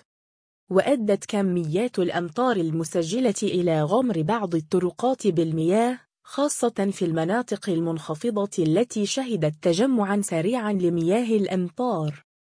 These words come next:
كما أثرت هذه الوضعية نسبياً على حركة تنقل المواطنين ومستعمل الطريق،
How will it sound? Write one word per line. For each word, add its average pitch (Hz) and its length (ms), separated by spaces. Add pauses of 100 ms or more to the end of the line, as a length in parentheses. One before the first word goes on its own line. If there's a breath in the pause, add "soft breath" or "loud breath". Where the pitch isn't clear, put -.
(340)
كما 269 400
أثرت 160 600
هذه 196 380
الوضعية 160 760
نسبياً 196 640
على 165 360
حركة 180 600
تنقل 175 600
المواطنين 170 840
ومستعمل 160 840
الطريق، 170 520